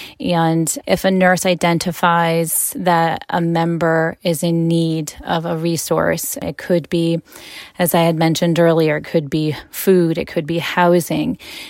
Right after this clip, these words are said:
it could be something beyond their benefit package, we would place a referral to our resource specialist or our health advocate,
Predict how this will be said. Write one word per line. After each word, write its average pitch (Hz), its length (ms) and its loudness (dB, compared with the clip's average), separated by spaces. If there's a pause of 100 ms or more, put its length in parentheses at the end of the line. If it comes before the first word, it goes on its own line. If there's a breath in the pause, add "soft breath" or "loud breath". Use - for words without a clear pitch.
(100)
it 190 120 -2
could 165 220 -2
be 170 100 -2
something 170 480 -2
beyond 165 500 2
their 160 140 4
benefit 165 540 0
package, - 800 -4
we 180 100 0
would 165 180 -2
place 175 320 2
a 165 60 2
referral 160 680 2 (340 loud breath)
to 175 180 6
our 165 180 4
resource 165 420 0
specialist 160 580 -2
or 165 40 -2
our 160 160 0
health 165 300 -2
advocate, 160 600 -2